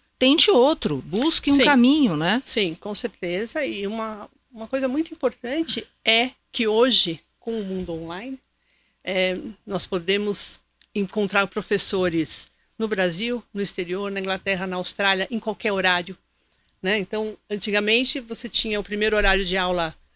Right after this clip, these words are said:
Speaker 2: às sete e o último às vinte e uma, né? Hoje, você pode fazer aula em qualquer horário, com qualquer sotaque, né? Online.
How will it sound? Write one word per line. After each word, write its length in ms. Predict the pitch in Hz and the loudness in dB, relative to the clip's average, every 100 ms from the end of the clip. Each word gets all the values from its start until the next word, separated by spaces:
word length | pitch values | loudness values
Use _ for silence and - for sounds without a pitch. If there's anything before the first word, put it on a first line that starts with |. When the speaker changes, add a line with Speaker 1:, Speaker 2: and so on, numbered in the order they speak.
| _ - | _ -4
Speaker 2:
às 140 | 185 | 0
sete 480 | - 196 - - 302 - - | 2 0 0 -2 -2 -6 -8
e 80 | 277 | -6
o 40 | |
último 480 | 240 226 - 285 320 - _ _ | -4 -6 -4 -4 -4 -6 _ _
às 120 | 277 254 | -6 -2
vinte 200 | 285 - | -2 -2
e 60 | |
uma, 180 | 202 170 | -4 -4
né? 120 | 240 - - - - _ _ _ | -8 -6 -8 -8 -14 _ _ _
Hoje, 400 | 185 185 196 196 | 2 4 4 2
você 240 | 247 240 269 | 0 -2 -2
pode 300 | - 214 - | -2 -2 0
fazer 280 | 247 208 208 | -2 -2 -2
aula 400 | 196 214 240 294 _ - | 0 -2 -4 -6 _ -8
em 60 | 208 | -4
qualquer 320 | 226 - 214 | -4 -2 -2
horário, 480 | 220 180 180 226 285 _ - | 2 2 2 0 -6 _ -2
com 180 | 247 | -2
qualquer 340 | 233 214 - 240 | 2 0 0 -2
sotaque, 560 | 214 - 185 240 - - _ _ _ _ - | -2 -6 -8 -8 -16 -18 _ _ _ _ -6
né? 260 | 196 247 - _ _ 208 | -4 -6 -10 _ _ -2
Online. 720 | 190 175 180 240 247 254 | 0 2 0 -2 -2 -2